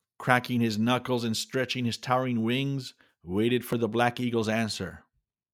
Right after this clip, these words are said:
"No, not yet, but thank you. I have yet to earn heaven in other ways." The black eagle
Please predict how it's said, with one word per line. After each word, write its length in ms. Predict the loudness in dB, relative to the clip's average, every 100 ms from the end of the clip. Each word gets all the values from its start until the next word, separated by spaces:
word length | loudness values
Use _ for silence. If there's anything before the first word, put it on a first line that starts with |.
| _ _ _ _ _ _ _ _ _ _ _ _ _ _
"No, 500 | 2 6 8 6 2 0
not 300 | 2 4 4
yet, 540 | 6 6 4 -8 -2
but 200 | -2 0
thank 420 | 0 2 2 0
you. 280 | -2 -2 -6 _ _ _ _ _ _ _ _ _ 2
I 100 | 4
have 240 | 6 4
yet 300 | 4 2 2
to 180 | -2 2
earn 200 | 4 4
heaven 580 | 2 2 2 0 -2 -6 _
in 140 | 2 6
other 240 | 6 4
ways." 600 | 0 0 -2 -4 -10 -16 _ _ _ _ _ _ _ _ _ _ _ _ _ _ _ _ -2
The 100 | 2
black 360 | 2 2 0
eagle 480 | 0 2 2 0 -2